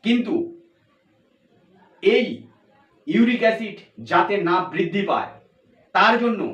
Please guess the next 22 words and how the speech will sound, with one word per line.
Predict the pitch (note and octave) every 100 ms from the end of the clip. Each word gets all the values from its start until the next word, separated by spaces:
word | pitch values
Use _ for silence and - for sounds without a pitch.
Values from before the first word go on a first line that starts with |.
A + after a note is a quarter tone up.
| - - _
কতগুলো | E3 F3+ E3+ G3 G3 G#3 - - _ _
নিয়ম | B2 D#3+ F3+ A3 G#3+ - C#3+
আপনাকে, | D#3+ E3+ E3+ F3 -
খাওয়া | D#3 D#3+ - - - - _ _ A#2 A#2
জিনিস | D#3+ E3+ - D3
আপনাকে | C#3+ D3+ D3+ A#2 B2
বর্জন | C3+ D3 C3+ C3
করতে | A#2 - A2+
হবে। | G#2 G2 - _ _ -
যেমন | E3 G3 G#3 - - - _ _ _
ইউরিক | C#3 G3+ A3+ G#3
অ্যাসিড | G3+ G#3+ - A2+ A2+
বৃদ্ধি | D#3 E3 G3+ G3
পায় | G3 F3
কোন | F3 F#3 F3
কোন | F#3 D#3
জিনিসে, | E3 E3+ - - - _ _ -
সেগুলোর | - E3+ E3+ E3+ F3 D#3
নাম | D#3+ D#3+
আমি | D#3+ C#3+
বলে | C3 C3+
দিচ্ছি, | C#3 - F3